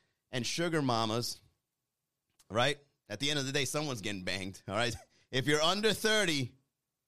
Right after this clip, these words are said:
just know that you're at a very high risk if you go to that fashion show. <laughs> You will be targeted. Let's go on over here to the chat. The, I got a chat cam.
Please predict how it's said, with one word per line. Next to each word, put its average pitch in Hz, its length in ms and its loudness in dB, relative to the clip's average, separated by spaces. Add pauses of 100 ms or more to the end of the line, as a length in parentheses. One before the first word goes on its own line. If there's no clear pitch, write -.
(440)
just 151 200 -4
know 180 180 2
that 165 120 0
you're 160 180 4
at 151 160 2
a 139 80 4
very 165 320 4
high 160 260 2
risk 151 400 2
if 117 100 -2
you 123 80 -2
go 131 140 4
to 123 60 4
that 127 240 0
fashion 95 340 0
show. 82 300 -6 (200)
<laughs> 131 80 -16 (2500)
You 151 220 -4
will 170 240 0
be 190 160 -4
targeted. 156 520 0 (600)
Let's 143 140 -6
go 180 120 2
on 185 120 4
over 190 180 2
here 180 120 -2
to 185 60 -4
the 165 80 -8
chat. 185 420 -2 (1500)
The, 139 140 -8
I 135 120 2
got 180 160 2
a - 20 -2
chat 202 360 0
cam. 139 360 -2